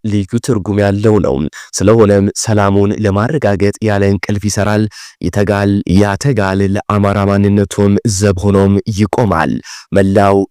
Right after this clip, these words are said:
የወልቃይት ጠገዴ ሰቲት ሁመራ ዞን ህዝብም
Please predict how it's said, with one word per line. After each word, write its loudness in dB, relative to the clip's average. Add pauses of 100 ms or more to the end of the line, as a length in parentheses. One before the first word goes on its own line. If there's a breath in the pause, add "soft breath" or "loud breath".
(100)
የወልቃይት 0
ጠገዴ 0
ሰቲት -4
ሁመራ 0 (100)
ዞን 0
ህዝብም 0